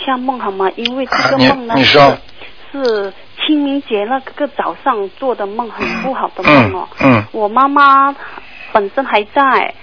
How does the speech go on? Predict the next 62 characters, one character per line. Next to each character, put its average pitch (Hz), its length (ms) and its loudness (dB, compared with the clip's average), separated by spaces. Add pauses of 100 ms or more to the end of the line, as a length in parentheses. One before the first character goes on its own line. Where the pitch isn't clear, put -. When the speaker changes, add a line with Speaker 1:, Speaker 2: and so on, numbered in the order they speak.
(300)
Speaker 1:
我 196 180 0
妈 233 140 0
妈 254 180 0
在 269 160 -2
广 175 320 -4
州， 226 160 -4
跟 220 220 -10
我 180 240 -2 (140)
家 226 160 -2
里 208 120 -6
头 190 180 -10
人 196 240 -6
都 202 120 -14
还 196 220 -8
在 202 180 -6
广 175 220 -10 (120)
州。 190 140 -10 (200)
但 311 140 -2
是 311 80 -4
我 262 140 0
清 285 200 -6
明 269 160 -4
节 226 160 -4
那 262 140 -6
天 247 260 -10
早 - 260 -6
上 247 140 -8
呢， 214 140 -6
就 247 160 -12
做 233 260 -6
了， 190 160 -4 (500)
呃， 208 340 -2 (840)
四， 294 140 -12 (160)
四 349 100 -2
五 226 200 -4
点 339 220 -6
的 392 80 -6 (100)
时 208 60 -10
候 220 120 -8
吧， 196 200 -10
就 262 100 -10
做 262 200 -4
了 196 140 -4
一 196 40 -10
个， 247 140 -6
他 254 220 -8 (320)
好 - 160 2
像 320 120 0
我 220 120 -2
弟 311 220 -4
弟 214 120 -8
告 277 240 -6
诉 254 200 -8
我， 180 400 0 (380)
他， 302 280 2
我 196 200 -2
看 320 180 -4
我 226 120 0
弟 302 160 -4
的 247 120 0
脸 208 240 0
好 - 160 0